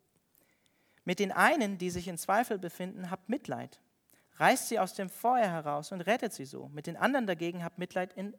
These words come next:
Ehrfurcht oder Furcht, indem ihr sogar das Kleid an ihnen verabscheut,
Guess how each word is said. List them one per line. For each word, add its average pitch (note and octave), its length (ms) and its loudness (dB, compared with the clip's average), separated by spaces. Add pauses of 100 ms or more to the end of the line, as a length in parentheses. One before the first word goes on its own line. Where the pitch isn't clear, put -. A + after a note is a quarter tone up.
Ehrfurcht F3 500 -4
oder C3 140 -10
Furcht, E3+ 440 -8 (360)
indem F#3+ 220 -2
ihr G3 80 -2
sogar F#3 240 0
das E3 180 -4
Kleid - 440 0 (260)
an D#3 140 -4
ihnen E3+ 260 -8
verabscheut, - 640 -6